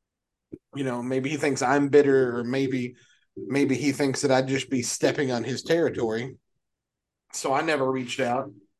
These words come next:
You were in the same boat, and then we met each other at that associate, associational meeting, like, six months later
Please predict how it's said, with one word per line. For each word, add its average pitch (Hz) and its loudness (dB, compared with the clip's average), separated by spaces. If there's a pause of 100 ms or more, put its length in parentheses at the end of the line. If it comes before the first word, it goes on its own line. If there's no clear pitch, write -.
(200)
You 165 -4
were 165 4
in 139 0
the 139 -4
same 147 0
boat, 147 -2
and 143 -6
then 139 -4
we 139 -4
met 147 -4
each 143 -8
other 139 -2
at 127 -12
that 139 -6
associate, 131 -4 (880)
associational 165 2
meeting, 139 0
like, 123 -6
six - -6
months 127 -6
later 127 -2